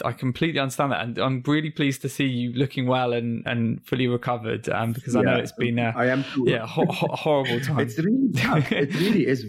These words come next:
Speaker 2: very unusual, actually. I mean, it's like a flu, but disguised and, and really nasty. So anyway, be careful,
Speaker 1: Yeah,
Speaker 2: everyone.
Speaker 1: and it's just the, yeah,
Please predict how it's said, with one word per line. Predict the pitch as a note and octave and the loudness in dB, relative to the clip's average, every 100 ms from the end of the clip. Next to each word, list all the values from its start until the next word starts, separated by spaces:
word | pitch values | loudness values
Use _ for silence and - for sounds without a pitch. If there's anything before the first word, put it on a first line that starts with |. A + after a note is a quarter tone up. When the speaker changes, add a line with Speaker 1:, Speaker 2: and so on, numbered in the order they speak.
| G2+ | -2
Speaker 2:
very | C#3+ F3+ | 0 2
unusual, | A#2 A2+ C3 G2 F2 C2 | 2 4 2 2 0 -2
actually. | C#2 - C2 C#2+ | -4 -4 0 0
I | C2+ | 0
mean, | F2 G2 | 2 4
it's | F#2 F#2 | 2 2
like | A#2 A#2 | -2 0
a | A#2+ | -2
flu, | A2+ A2+ A#2 C#3+ C#3+ | -4 -2 2 2 2
but | A2+ A2 - _ _ _ | 0 -2 -10 _ _ _
disguised | - G2 F2 G2 G#2 A2 A2 - | 0 0 2 0 2 2 0 -2
and, | F2+ F2+ E2+ E2 | 0 2 2 2
and | D#2+ E2 E2+ D#2+ | 2 2 2 2
really | G2 G2 E2 E2 | 2 4 4 2
nasty. | D#2 C#2 - - - - | 2 -2 -8 -18 -18 -18
So | - F#2 E2+ - - E2+ | -8 -4 -2 -2 -6 -2
anyway, | F#2 E2 C#2+ - _ _ _ _ - | 0 0 -2 -16 _ _ _ _ -6
be | G2+ G#2+ | -2 0
careful, | F#2 C3 | 2 2
Speaker 1:
Yeah, | C#3+ C3 | 2 0
Speaker 2:
everyone. | D#3 A#2+ C#3 | 0 0 0
Speaker 1:
and | E3 | 0
it's | F3 - | -2 -6
just | E3 | -4
the, | D3+ D3+ | -4 -2
yeah, | D#3 E3 C#3 | -2 -2 -2